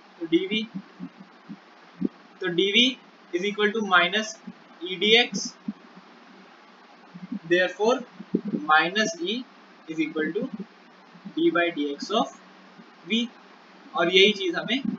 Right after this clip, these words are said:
प्रूफ करनी है। हमने यहाँ पे ये वाला क्वेश्चन कर लिया। अब हम आगे अगला टॉपिक जो हम पढ़ने वाले हैं वो हम पढ़ेंगे electric potential due to charge ring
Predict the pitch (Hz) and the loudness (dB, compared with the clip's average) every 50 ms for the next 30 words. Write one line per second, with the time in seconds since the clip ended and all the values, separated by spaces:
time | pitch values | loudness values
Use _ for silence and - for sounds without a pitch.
0 | - - - - - - - - - 190 190 175 - - 139 123 - - - - | -10 -16 -20 -20 -20 -20 -14 -6 -2 -2 -2 -2 -2 -6 -10 -10 -12 -16 -20 -20
1 | - - - - - - - - - - - - - - - 151 160 170 180 175 | -20 -20 -18 -14 -14 -14 -14 -16 -20 -20 -20 -20 -20 -14 -12 -8 -2 2 4 4
2 | 170 170 180 185 185 180 185 190 - 180 175 - 190 185 185 185 190 180 180 175 | 4 2 0 -2 0 0 0 0 -2 -4 -4 -4 -6 -6 -6 -4 -4 -4 -4 -6
3 | 202 - - - - - - - - - - - - - - - - - - - | -10 -10 -10 -12 -14 -16 -20 -20 -20 -20 -20 -20 -20 -20 -20 -20 -20 -20 -4 0
4 | - - 208 - - - - - - - - 170 180 180 190 190 196 - - 160 | 2 4 4 4 2 -2 -6 -10 -20 -14 -6 -2 0 0 0 -2 -4 -4 0 2
5 | 165 160 160 175 - - - 170 165 170 175 190 196 - 190 180 175 185 185 180 | 4 4 6 6 6 6 6 4 2 0 0 0 0 -2 -2 -4 -6 -6 -8 -6
6 | 190 196 214 190 185 - 170 165 165 175 - 165 - - - 622 - - - - | -6 -6 -6 -6 -4 -4 -4 0 2 2 2 2 2 -2 -2 -4 -6 -6 -4 -4
7 | - - - - - - - - - - - - - - 160 170 185 202 202 202 | -4 -4 -4 -6 -14 -18 -20 -20 -20 -20 -20 -16 -10 -6 -2 0 0 0 0 0
8 | 196 190 175 165 165 160 190 202 226 - - - - - - - - - - - | 0 -2 -2 -2 -2 -2 -2 -2 -2 -2 -4 -8 -10 -12 -20 -20 -20 -20 -20 -20
9 | - - - - - - - - 170 170 175 180 180 - - 196 226 226 - - | -20 -20 -20 -20 -20 -16 -12 -8 -2 0 2 2 2 0 -4 -8 -8 -8 -6 -4
10 | 196 190 180 - - 170 165 190 196 214 240 - 208 208 - 185 - - - - | -2 0 2 2 0 0 2 2 2 2 0 -4 -8 -8 -8 -10 -10 -14 -20 -20
11 | - - - - 160 175 190 180 180 214 226 240 - - - - - - - - | -20 -20 -20 -14 -6 -2 -2 -2 -2 -4 -8 -10 -10 -14 -20 -20 -20 -18 -12 -4
12 | - - 175 165 165 196 202 - - - 170 175 202 | 2 6 8 8 10 8 6 4 0 -2 -2 -2 -2